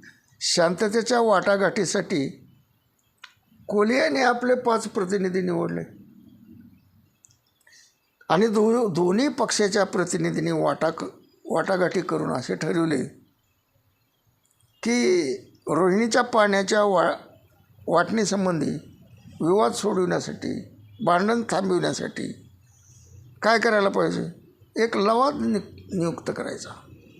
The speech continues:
आणि त्या लवादाला दोन्ही पक्षांनी जे सांगितलेलं आहे, तो लवाद,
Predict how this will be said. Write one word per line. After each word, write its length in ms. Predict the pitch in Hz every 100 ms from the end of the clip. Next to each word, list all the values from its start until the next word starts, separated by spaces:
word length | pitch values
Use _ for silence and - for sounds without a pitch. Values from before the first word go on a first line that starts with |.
| - - - - - - -
आणि 180 | 214
त्या 200 | 240 320
लवादाला 1160 | 277 165 147 165 196 220 233 269 269 - - - - - - -
दोन्ही 460 | 214 170 190 240 349
पक्षांनी 840 | - - - 226 214 226 214 190 - - - - - - - - _ _ _ _ _ _ _ _ _ _ _ _ - - - - - - - _ - -
जे 180 | 175 233
सांगितलेलं 600 | 202 190 202 - - 214
आहे, 540 | 151 113 - - - _ _ _ - - _ _ _ _ _ _ _ _ -
तो 140 | 226 262
लवाद, 460 | 226 220 226 220